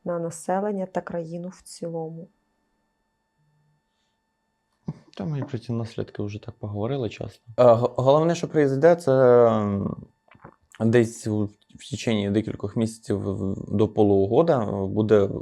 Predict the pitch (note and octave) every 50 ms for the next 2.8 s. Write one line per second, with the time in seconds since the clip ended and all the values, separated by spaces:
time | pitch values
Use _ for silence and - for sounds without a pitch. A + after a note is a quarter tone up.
0 | - - - - G#2+ G#2+ G#2 G2 G2 - - G2+ G2 G2 G2 G2 F#2+ F#2+ F#2 F#2
1 | F#2+ F#2+ - - - - G#2 G#2 G#2+ G#2 G#2 - - G2+ G2 G2 G2 G2 G2+ G#2
2 | G2+ F#2+ F#2+ - F2+ F2+ F2+ - - G#2+ - - _ B2 A#2+